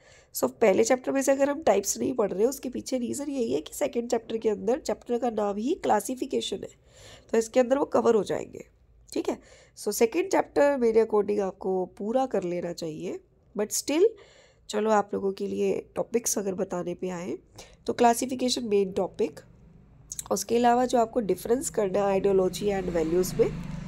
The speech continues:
ठीक है, ये कर लीजिएगा। उसके बाद वैसे ये चैप्टर पूरा ही कर लो, ये चैप्टर अपने आप में ही बहुत इंपॉर्टेंट है, ये चैप्टर पूरा ही कर लो। मेरे according पेपर में जो है वो क्लासिफिकेशंस ही क्वेश्चन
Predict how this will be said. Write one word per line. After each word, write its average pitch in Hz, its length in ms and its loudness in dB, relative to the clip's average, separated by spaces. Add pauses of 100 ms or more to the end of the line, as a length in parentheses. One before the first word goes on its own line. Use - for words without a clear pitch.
(240)
ठीक - 160 -4
है, 277 100 0 (120)
ये 190 140 2
कर 185 160 -2
लीजिएगा। 180 560 -4 (500)
उसके - 340 0
बाद 185 560 2 (760)
वैसे 233 260 0
ये 269 80 2
चैप्टर 254 280 -2
पूरा 190 260 -2
ही 175 80 -2
कर - 160 -12
लो, - 180 -16 (340)
ये - 60 -4
चैप्टर 208 360 -2
अपने 247 280 -2
आप 208 200 -2 (120)
में 247 80 0
ही 254 140 -6
बहुत 196 300 -4
इंपॉर्टेंट 180 560 -8
है, 320 60 -4
ये 330 120 -4
चैप्टर 247 280 -6
पूरा 208 300 -2
ही 196 60 2
कर 175 160 -6
लो। 214 240 -6 (400)
मेरे 370 200 4
according 247 340 0
पेपर 220 300 4
में 208 120 0
जो 202 140 -2
है 196 160 -4
वो 208 100 -4
क्लासिफिकेशंस 196 1040 -6
ही 233 140 -8
क्वेश्चन 190 380 -8